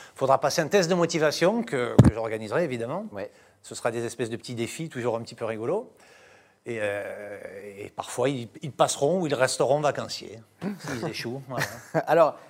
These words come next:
Speaker 2: c'est, c'est, c'est quoi le type de mission ? On va pas tout dévoiler, mais quel type de mission, par exemple, donne-nous un petit exemple qu'il faudra passer pour essayer de,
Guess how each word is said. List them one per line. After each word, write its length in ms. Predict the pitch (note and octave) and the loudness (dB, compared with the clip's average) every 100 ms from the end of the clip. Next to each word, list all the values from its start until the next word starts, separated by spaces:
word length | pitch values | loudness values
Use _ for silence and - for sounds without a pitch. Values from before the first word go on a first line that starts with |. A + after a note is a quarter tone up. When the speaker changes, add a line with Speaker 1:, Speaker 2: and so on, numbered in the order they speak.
| - | -2
Speaker 2:
c'est, 200 | F#3 F#3 | -2 0
c'est, 180 | G#3 G3+ | -2 0
c'est 140 | A3 | -2
quoi 120 | A3 | 0
le 60 | C4 | -2
type 180 | - E3 | -2 0
de 100 | E3+ | 2
mission ? 240 | E3+ E3+ | 2 -2
On 40 | A#2+ | -4
va 100 | F2+ | -2
pas 140 | A2 | -4
tout 160 | - C3+ | -2 0
dévoiler, 380 | C#3 E3 G#3 | 2 4 4
mais 140 | C4 A#3+ | 2 0
quel 200 | - A3 | -2 0
type 160 | C4 | 4
de 80 | G3+ | 4
mission, 340 | F3+ F#3 - F#3 | 4 4 2 4
par 120 | C3 | 6
exemple, 180 | C#3 D3 | 6 4
donne-nous 240 | D#3 G#3+ | 2 2
un 80 | F3+ | 0
petit 220 | C#3+ D3+ D3+ | -2 -2 0
exemple 260 | C#3 G#3+ | 2 2
qu'il 80 | - | 0
faudra 200 | D3+ C3+ | 2 2
passer 220 | D3+ C#3 | 2 0
pour 180 | G#3+ C#3+ | 0 2
essayer 320 | C#3+ E3+ F3+ | 0 2 2
de, 180 | F#3 D3+ | 4 0